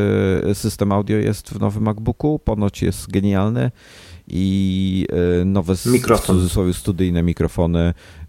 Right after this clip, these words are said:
Speaker 1: Y, słyszałem z nich, jak, y, słyszałem, jak brzmią. Nie nazwałbym ich studyjnych,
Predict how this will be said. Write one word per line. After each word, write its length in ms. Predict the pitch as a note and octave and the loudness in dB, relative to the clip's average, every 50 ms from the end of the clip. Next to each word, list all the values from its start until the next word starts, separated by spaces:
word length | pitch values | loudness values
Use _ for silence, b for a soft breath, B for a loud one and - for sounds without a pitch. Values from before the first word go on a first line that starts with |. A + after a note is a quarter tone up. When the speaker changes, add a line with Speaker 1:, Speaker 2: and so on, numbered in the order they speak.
| - D#2 E2 | -2 -2 -2
Speaker 1:
Y, 20 | |
słyszałem 760 | - - - - A#2 G2 - - A2+ A2+ A2 G2+ G2 F#2+ F#2+ | -2 -2 -2 -2 -2 0 0 0 0 2 2 2 2 2 0
z 220 | F2+ F2+ F2 E2+ | 0 -2 -2 -2
nich, 480 | F2+ G2 F#2+ F#2+ F#2 F2+ - - - - | 0 0 2 2 0 0 -4 -8 -8 -4
jak, 500 | E2 E2 E2+ F2 F2 - - - - - F#2 E2 E2 - - - - | 0 2 2 2 0 -2 -6 -18 -8 -2 0 0 0 0 0 0 -2
y, 60 | - | -2
słyszałem, 340 | - - G#2+ - B2 G#2+ G2+ | -2 -2 -2 0 0 0 0
jak 140 | F#2+ F2 E2 | 0 0 -2
brzmią. 360 | D#2 E2 E2 F#2+ F#2+ F#2+ F2+ | -4 -4 -2 0 0 0 2
Nie 160 | F#2 F#2 G2 | 2 0 0
nazwałbym 540 | G2+ G2+ G2+ F2+ - F2+ D#2+ - F2+ E2+ E2 | 0 0 -2 0 0 -2 0 0 0 0 0
ich 100 | E2 - | 0 -2
studyjnych, 680 | - - E2+ D#2 F#2 F2+ F2+ F#2 F#2+ F2+ F#2 - - | -4 -6 -4 -2 -2 -2 0 0 0 0 -2 -4 -8